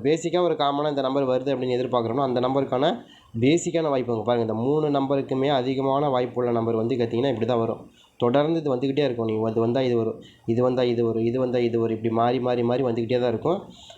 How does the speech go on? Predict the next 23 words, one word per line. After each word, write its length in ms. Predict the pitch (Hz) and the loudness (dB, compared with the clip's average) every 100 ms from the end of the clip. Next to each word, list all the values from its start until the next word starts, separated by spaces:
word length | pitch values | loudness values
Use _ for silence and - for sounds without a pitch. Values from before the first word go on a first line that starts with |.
| _ _ 110 | _ _ 0
அதே 200 | 120 156 214 | 2 4 2
மாதிரி 280 | 190 160 185 139 | 2 0 0 0
இது 180 | 143 151 | 0 0
வந்து 340 | 135 165 202 214 | 2 0 0 2
இதோட 200 | 180 160 156 | 2 0 2
பவர் 260 | 135 147 | 2 2
வர்றதுக்கு 280 | 131 131 135 | 2 0 0
வாய்ப்பு 180 | 120 113 | -2 0
இருக்கு. 180 | 110 113 117 | -2 -2 0
பாருங்க, 240 | 110 107 113 | 0 0 0
நாலு 180 | 117 123 | 2 2
நம்பர் 200 | 123 120 | 2 0
வருதா? 200 | 120 135 123 - - - - | 2 0 -4 -12 -20 -20 -2
நாலாம் 380 | 120 123 135 135 | 2 4 4 2
நம்பர், 180 | 123 123 | -2 -4
இப்ப, 120 | 117 | -6
இப்ப 120 | 107 117 | -2 2
நாலாம் 200 | 127 135 | 2 2
நம்பர் 180 | 123 117 | 0 -2
எடுத்துங்களேன். 460 | 113 110 113 113 117 | -2 0 0 2 2
நாலுக்கு 380 | 127 127 151 180 - - _ _ _ _ - | 2 0 -2 -2 -6 -20 _ _ _ _ -2
பாருங்க, 220 | 120 113 | 0 2
இதே 160 | 117 | 2